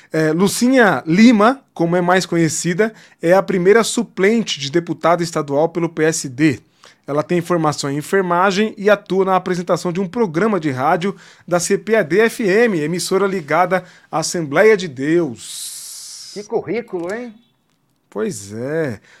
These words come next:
Speaker 1: A nomeação saiu um dia, olha só que coincidência, um dia depois de o prefeito ter participado de um culto em ação de graça,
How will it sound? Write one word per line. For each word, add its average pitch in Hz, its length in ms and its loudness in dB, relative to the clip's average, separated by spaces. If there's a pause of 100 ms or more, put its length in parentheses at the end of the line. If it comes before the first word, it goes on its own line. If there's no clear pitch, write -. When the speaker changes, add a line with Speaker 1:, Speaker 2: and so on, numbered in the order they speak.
(120)
Speaker 1:
A 151 100 -6
nomeação 202 580 0
saiu 208 380 2
um 220 200 2
dia, 240 540 4
olha 320 280 0
só 240 160 0
que 233 120 -8
coincidência, 185 680 -2 (300)
um 254 160 4
dia 247 260 2
depois 254 400 2
de 226 80 2
o 233 40 2
prefeito 208 480 0
ter 226 80 -2
participado 208 680 0
de 180 100 -4
um 233 120 0
culto 220 580 2 (380)
em 170 160 -2
ação 175 340 -2
de 185 140 -6
graça, 190 600 0